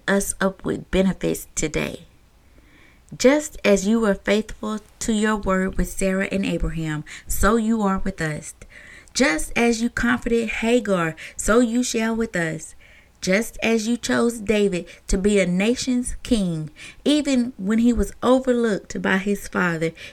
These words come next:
even though he was imprisoned, even though people counted him out and didn't see him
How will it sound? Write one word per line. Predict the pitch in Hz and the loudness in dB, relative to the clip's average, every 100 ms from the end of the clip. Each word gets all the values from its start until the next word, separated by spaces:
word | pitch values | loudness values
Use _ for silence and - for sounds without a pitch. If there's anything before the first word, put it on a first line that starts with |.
| - | -4
even | 220 226 233 | 0 2 2
though | 240 233 | 4 4
he | 240 254 | 4 2
was | 226 208 - | 0 -4 -4
imprisoned, | 214 208 - 240 233 208 180 165 - - - | -4 -2 0 2 2 2 -4 -6 -14 -20 -4
even | 254 269 240 | -2 2 2
though | 240 | 2
people | 233 - 254 - 202 - - | 8 8 8 0 -6 -10 -10
counted | - 254 233 226 | 0 2 4 2
him | 247 247 - | 2 2 2
out | 226 233 170 - - - _ _ _ _ _ - _ _ | 0 2 -4 -8 -20 -20 _ _ _ _ _ -20 _ _
and | 190 190 | -2 0
didn't | 220 - 190 | 0 -2 -4
see | - 220 226 | 0 2 2
him | 208 185 156 | 2 0 -2